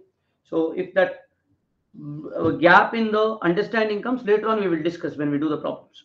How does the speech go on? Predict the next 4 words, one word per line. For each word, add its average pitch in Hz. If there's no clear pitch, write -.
okay? -
Keep -
it 196
simple 214